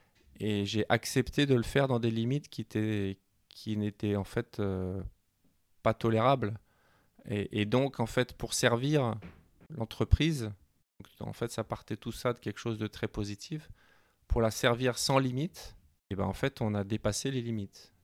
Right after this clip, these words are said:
Et, et donc, euh, à servir sans limite, c'est-à-dire sans dire non, en fait, finalement, j'ai desservi, euh, l'entreprise. Et, et à ce moment-là, c'est sûr que je me dis que, en fait, moi, j'étais l'expert,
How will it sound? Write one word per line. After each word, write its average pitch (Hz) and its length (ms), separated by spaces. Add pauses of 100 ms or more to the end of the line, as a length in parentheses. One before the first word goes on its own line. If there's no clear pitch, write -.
(140)
Et, 98 380 (440)
et 98 100
donc, 110 320
euh, 95 420 (500)
à - 100
servir 113 380
sans - 200
limite, 127 360
c'est-à-dire 107 460
sans 120 220
dire 113 220
non, 160 320 (540)
en 110 60
fait, - 240
finalement, 120 340
j'ai 123 140
desservi, 127 800 (100)
euh, 101 100
l'entreprise. 104 680 (200)
Et, 101 460
et 101 60
à 104 60
ce - 120
moment-là, 120 380
c'est 120 160
sûr 127 200
que - 60
je 120 60
me 113 100
dis 131 160
que, 117 200
en 104 120
fait, - 220
moi, 113 100
j'étais 110 240
l'expert, 131 600